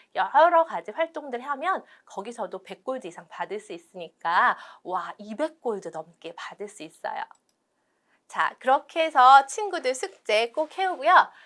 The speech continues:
선생님은 친구들 만나서 너무너무 반가웠고 선생님 친구들 너무너무 좋아해요. 그래서 이렇게 like, like, like <laughs> 이렇게 한번, 어, 썼는데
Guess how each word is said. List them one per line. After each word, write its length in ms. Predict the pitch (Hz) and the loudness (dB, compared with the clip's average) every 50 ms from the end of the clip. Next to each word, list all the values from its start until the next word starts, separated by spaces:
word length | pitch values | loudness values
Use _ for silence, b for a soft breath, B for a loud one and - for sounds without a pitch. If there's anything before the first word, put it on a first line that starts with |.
| b b b | b b b
선생님은 560 | - 381 370 403 403 381 359 330 320 320 320 | -10 -8 -8 -6 -8 -8 -8 -6 -6 -6 -6
친구들 440 | 311 - 415 403 370 370 339 339 302 | -6 -8 -10 -8 -8 -8 -6 -4 -4
만나서 400 | 220 202 202 202 202 - 240 - | -4 -6 -6 -8 -8 -6 -8 -2
너무너무 760 | - 370 480 508 494 494 494 494 466 480 427 359 285 247 233 | -2 -2 0 0 0 0 -2 -4 -4 -4 -4 -4 -6 -8 -10
반가웠고 920 | 233 - - 175 175 180 196 226 214 160 - - _ _ 311 381 415 - - | -12 -12 -16 -16 -12 -4 -2 0 0 0 -2 -6 _ _ -4 -2 -2 -2 -2
선생님 380 | - 311 302 311 302 277 269 | -4 -8 -10 -10 -12 -14 -16
친구들 360 | 269 - 330 302 285 247 240 233 | -14 -14 -12 -10 -8 -8 -4 -2
너무너무 440 | 262 277 311 339 311 277 240 233 | -2 -2 -2 -2 -6 -6 -6 -6
좋아해요. 520 | 233 - 208 180 185 190 175 156 - - - - | -10 -8 -4 0 2 2 2 2 0 -6 -8 -8
그래서 240 | _ 233 240 226 | _ -8 -6 -6
이렇게 160 | 196 - - 208 | -8 -8 -8 -2
like, 300 | 220 254 285 311 302 - - | 2 2 2 2 0 -6 -4
like, 360 | 285 269 247 - - - 254 | -2 -2 -2 -4 -4 -10 -2
like 420 | 247 240 247 - - - - - - | 0 0 0 0 -4 -4 -4 -2 0
<laughs> 60 | - | 2
이렇게 520 | 226 262 247 247 - - - 190 196 226 247 | 4 4 2 2 -2 -4 -2 0 0 2 2
한번, 680 | 269 247 220 220 202 190 180 185 202 233 262 233 185 B B B B B B B | 2 2 0 -2 0 2 6 8 10 10 10 8 8 B B B B B B B
어, 240 | 156 165 170 165 - B B B B | 2 4 4 4 2 B B B B
썼는데 680 | _ 294 330 339 285 247 254 339 359 262 - - _ | _ 0 2 2 0 -2 6 6 6 6 6 0 _